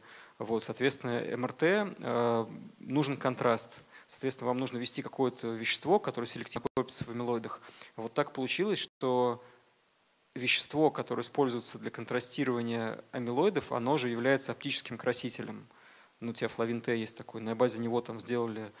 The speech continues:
метку с радионуклидом с помощью К К, П Т К Т картировать амилоиды. А, и есть статья, в которой через череп пытаются посмотреть наличие амилоидов по И К флуоресценции, и есть статьи, где метки вводят. Вот. Но, опять же, вот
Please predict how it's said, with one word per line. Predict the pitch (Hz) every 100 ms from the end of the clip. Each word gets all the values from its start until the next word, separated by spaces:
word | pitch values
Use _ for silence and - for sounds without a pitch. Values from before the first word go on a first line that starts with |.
| - - -
метку | - 127 131 - - 120
с | -
радионуклидом | 123 117 117 113 185 196 151
с |
помощью | - 127 120 123
К | 127
К, | 120 -
П | 131
Т | 123
К | 120
Т | -
картировать | 113 117 - 120 -
амилоиды. | 120 117 117 117 - - - - -
А, | 113 117 117 113 113
и | - 143 151 151 139 131 120 - _ _ _ _
есть | - 143 165
статья, | - 135 147 143
в | -
которой | 131 139 131 123 123
через | - - 123
череп | - - 226 214 -
пытаются | - 123 117 -
посмотреть | - - 113 123 120
наличие | 117 117 -
амилоидов | 117 120 120 117
по | 123
И |
К | - 123
флуоресценции, | - 120 123 - 117 - 113 - - -
и |
есть | 113 151 175
статьи, | 147 127 151
где | 147 120 139
метки | 139 131 -
вводят. | 107 117 120 110 - - - - _ -
Вот. | 120 113
Но, | 123 135 135
опять | 131 151 113
же, | 113 117 113
вот | - 120